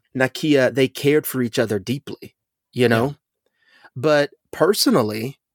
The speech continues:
Speaker 1: I was always left with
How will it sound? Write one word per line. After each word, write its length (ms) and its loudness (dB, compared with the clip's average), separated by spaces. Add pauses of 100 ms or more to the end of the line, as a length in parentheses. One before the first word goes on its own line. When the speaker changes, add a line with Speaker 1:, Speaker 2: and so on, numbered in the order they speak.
Speaker 1:
I 220 0
was 280 0
always 680 2
left 720 -2 (100)
with 720 -2